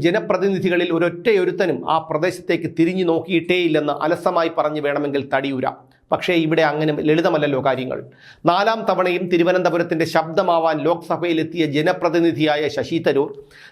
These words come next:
ദുരന്തത്തിന്റെ പഴി നഗരസഭയും സംസ്ഥാന സർക്കാരും റെയിൽവേക്ക് ചാരിയിരിക്കുന്ന ഘട്ടത്തിലെങ്കിലും മറുപടി പറയേണ്ടതല്ലേ?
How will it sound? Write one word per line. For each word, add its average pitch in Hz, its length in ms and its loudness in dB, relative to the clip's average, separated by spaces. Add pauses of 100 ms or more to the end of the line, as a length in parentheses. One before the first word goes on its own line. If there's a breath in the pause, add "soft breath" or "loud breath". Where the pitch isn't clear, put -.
(120)
ദുരന്തത്തിന്റെ 214 540 2 (100)
പഴി 170 260 2 (300)
നഗരസഭയും 165 600 0 (100)
സംസ്ഥാന 175 340 0 (100)
സർക്കാരും 156 460 0
റെയിൽവേക്ക് 170 560 0
ചാരിയിരിക്കുന്ന 156 680 0
ഘട്ടത്തിലെങ്കിലും 147 580 0 (420 loud breath)
മറുപടി 160 380 2
പറയേണ്ടതല്ലേ? 127 500 0